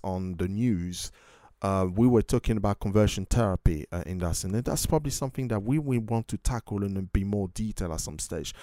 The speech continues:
But one of our listeners here says this, "Regarding conversion therapy, it is interesting because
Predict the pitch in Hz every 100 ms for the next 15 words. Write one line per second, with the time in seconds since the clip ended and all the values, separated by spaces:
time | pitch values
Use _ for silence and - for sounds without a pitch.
0 | - - 110 104 147 139 123 117 113 107
1 | 104 110 107 - 98 90 - 82 - 110
2 | 131 143 156 - 120 113 - 110 - 110
3 | - - 123 - 139 156 156 - 107 -
4 | 98 98 - - - - 156 135 92 87